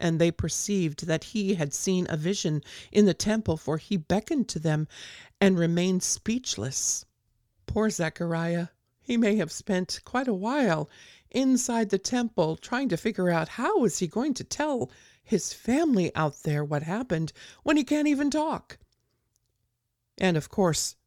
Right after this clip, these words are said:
the shame he must have felt for not believing what the angel had said. How's he gonna explain that to everyone? But he finally came out,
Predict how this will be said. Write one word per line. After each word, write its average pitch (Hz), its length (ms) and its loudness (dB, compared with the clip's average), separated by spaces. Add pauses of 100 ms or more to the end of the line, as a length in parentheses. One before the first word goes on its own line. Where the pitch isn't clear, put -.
the - 60 -6
shame 180 460 2
he 160 140 0
must 156 260 -6
have 165 80 -10
felt 185 340 -4
for - 160 -6
not 165 280 -2 (340)
believing 180 580 4
what 156 140 -2
the - 180 -2
angel 165 360 -2
had 151 220 -8
said. 202 320 0
How's 185 240 -2
he 269 60 -4
gonna 277 140 -2
explain 269 540 -6
that 339 240 -6
to 190 100 0
everyone? 151 540 -4 (1400)
But 208 200 0
he 240 100 -2
finally 214 320 0
came 220 280 0
out, 160 300 -4